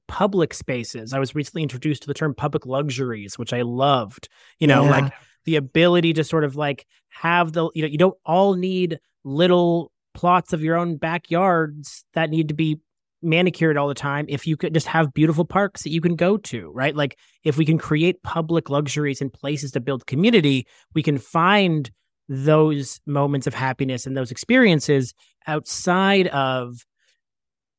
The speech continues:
Speaker 1: the consumptive nature. Because what's fascinating a little bit is, as you said,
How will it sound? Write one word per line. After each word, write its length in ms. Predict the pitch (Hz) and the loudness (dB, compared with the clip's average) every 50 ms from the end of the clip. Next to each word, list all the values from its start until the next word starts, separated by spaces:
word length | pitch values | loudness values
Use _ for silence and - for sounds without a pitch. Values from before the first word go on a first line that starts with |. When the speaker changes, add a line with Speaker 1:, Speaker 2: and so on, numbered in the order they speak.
| _ | _
Speaker 1:
the 440 | - 156 143 147 156 147 143 135 135 | -8 -4 0 2 2 2 0 -2 -6
consumptive 520 | - - 151 139 - - 151 127 117 123 107 | -4 -2 -2 -2 0 0 -2 -2 -2 -4 -4
nature. 240 | 135 123 - - | -4 -6 -6 -6
Because 200 | 117 143 156 160 | -4 -2 -2 0
what's 120 | 170 170 - | 0 -2 -2
fascinating 720 | - - 233 285 302 - 262 202 151 127 113 113 117 113 | 0 0 2 2 2 4 4 4 4 2 -2 -4 -6 -4
a 60 | 113 | -2
little 180 | 139 208 233 226 | 2 2 2 2
bit 180 | 147 127 - | 2 0 -4
is, 220 | - 139 131 - - | -6 -8 -8 -8 -4
as 240 | - 151 180 202 - | -2 0 0 0 0
you 100 | 196 156 | -4 -4
said, 300 | - - 262 220 131 | -2 0 0 0 0